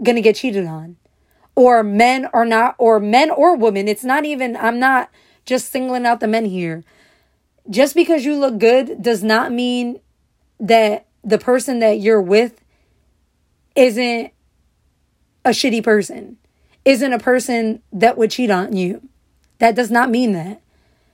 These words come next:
And I know we like to think that, you know, we're the best thing since sliced bread. We all wanna think that. We all wanna feel that way.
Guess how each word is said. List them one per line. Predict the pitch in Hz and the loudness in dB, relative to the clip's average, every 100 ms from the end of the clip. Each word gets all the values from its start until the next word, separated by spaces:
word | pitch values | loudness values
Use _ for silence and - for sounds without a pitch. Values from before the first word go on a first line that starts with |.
| _ - | _ 0
And | 247 247 | 2 4
I | 254 | 0
know | 233 233 269 | 2 2 2
we | 262 262 | 2 2
like | 247 240 | 2 0
to | 247 | -2
think | 214 247 240 233 | -2 -2 -2 0
that, | 220 196 202 - | 2 2 0 -2
you | 220 233 | -2 0
know, | 208 190 185 180 _ _ _ _ | 2 2 0 -4 _ _ _ _
we're | 202 240 | 2 2
the | 226 | 4
best | 190 233 - | 2 2 0
thing | 240 233 | -4 -2
since | 214 233 208 | -4 -4 -4
sliced | 240 220 202 196 | 0 2 0 0
bread. | 208 220 214 196 | 2 4 2 -2
We | 208 | -2
all | - 220 226 220 220 | 0 2 4 2 0
wanna | 208 214 208 | 0 -2 -2
think | 233 220 | -4 -2
that. | 220 208 | 0 0
We | 196 208 | 0 0
all | 214 | 0
wanna | 214 214 | 0 -2
feel | 202 220 208 | -2 0 0
that | 208 202 | 0 2
way. | 202 202 202 | 4 2 -2